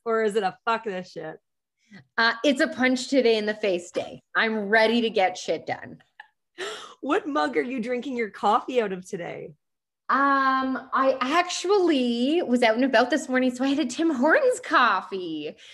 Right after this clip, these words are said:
Speaker 2: But when I'm at home, I drink out of my, I actually drink out of my pottery cups, which I make in pottery class, which I don't sell. That's the one creative thing that I do for myself. So when I'm at home, that's what I'm drinking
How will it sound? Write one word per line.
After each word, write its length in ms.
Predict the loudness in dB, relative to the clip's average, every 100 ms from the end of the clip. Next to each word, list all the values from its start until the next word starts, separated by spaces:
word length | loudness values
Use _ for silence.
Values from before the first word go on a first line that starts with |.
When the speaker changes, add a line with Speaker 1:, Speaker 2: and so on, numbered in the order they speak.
| -20 _
Speaker 2:
But 160 | 4 6
when 140 | 4
I'm 120 | 4
at 120 | 2 0
home, 360 | 0 0 2
I 100 | 0
drink 300 | 0 0 2
out 140 | 2 2
of 100 | 0
my, 160 | -2 -2
I 160 | -2 -4
actually 280 | -4 -6
drink 220 | -4 -2 0
out 60 |
of 60 | 0
my 80 | -2
pottery 420 | 0 0 2 -2
cups, 440 | -4 -4 -4 -8
which 180 | -10 -6
I 100 | -6
make 420 | -4 -4 -6 -8
in 120 | -12 -6
pottery 400 | -2 -2 -2 -2
class, 280 | 0 0 -2 -8 -20 -20 -18 -6
which 140 | 0
I 80 | 2
don't 300 | 4 2 0
sell. 260 | 0 0 2
That's 240 | -2 -2
the 80 | -6
one 200 | -4 -4
creative 380 | -6 -4 -2 -2
thing 180 | -4 -4
that 80 | -6
I 60 |
do 140 | -6 -10
for 140 | -10
myself. 460 | -12 -8 -8 -8 -4
So 100 | -2
when 100 | -2
I'm 100 | -4
at 140 | -6
home, 320 | -6 -8 -8 -10
that's 260 | -12 -12
what 100 | -12
I'm 120 | -12
drinking 500 | -14 -14 -14 -16 -18